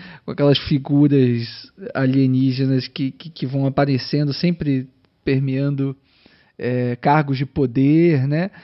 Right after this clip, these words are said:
Então, por mais que ele faça tudo isso, ele tá sempre em prol,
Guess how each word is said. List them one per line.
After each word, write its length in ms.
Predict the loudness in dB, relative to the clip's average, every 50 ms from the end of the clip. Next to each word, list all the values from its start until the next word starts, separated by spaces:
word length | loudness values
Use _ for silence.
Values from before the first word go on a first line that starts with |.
| -20 -20 -20 -20 -20 _ _
Então, 160 | -4 -4 -2
por 160 | -2 0 0 2
mais 200 | 2 2 2 0
que 80 | -2
ele 100 | -4 -4
faça 340 | -2 0 0 0 0 0 -4
tudo 280 | -6 -4 -2 0 0 0
isso, 360 | 0 0 0 -2 -2 -4 -4
ele 120 | -6 -4
tá 120 | -2 -4 -2
sempre 520 | -2 -2 -4 -4 -4 -4 -4 -4 -6 -8 _ _
em 280 | -14 -10 -6 -4 -4 -4
prol, 500 | -4 -2 0 2 2 2 2 0 -2 -8